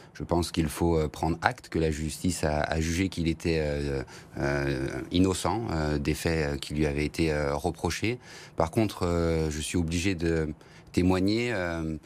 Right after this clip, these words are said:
du fait que je suis touché pour les familles, pour les enfants, et j'espère que, euh, cette histoire aura mis la lumière sur, euh, des faits qui ne doivent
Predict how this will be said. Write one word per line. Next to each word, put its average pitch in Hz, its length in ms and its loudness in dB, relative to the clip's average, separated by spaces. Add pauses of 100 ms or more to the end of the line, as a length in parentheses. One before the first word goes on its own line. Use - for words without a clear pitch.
(360)
du 85 80 0
fait 104 240 0
que 95 100 -4
je 87 100 -2
suis 90 300 -2 (160)
touché 107 360 2
pour 98 180 0
les 90 80 0
familles, 92 380 2
pour 92 180 -4
les 87 180 0
enfants, 90 460 0
et 92 80 0
j'espère 104 540 -2 (340)
que, - 120 0
euh, 85 440 4
cette - 240 -4
histoire 107 300 0
aura 95 160 -2
mis 101 100 -2
la 95 100 -2
lumière 95 320 -2
sur, 92 220 -10
euh, 82 260 0
des 78 300 0
faits 101 200 -2
qui 87 120 -4
ne 85 120 2
doivent 82 280 -2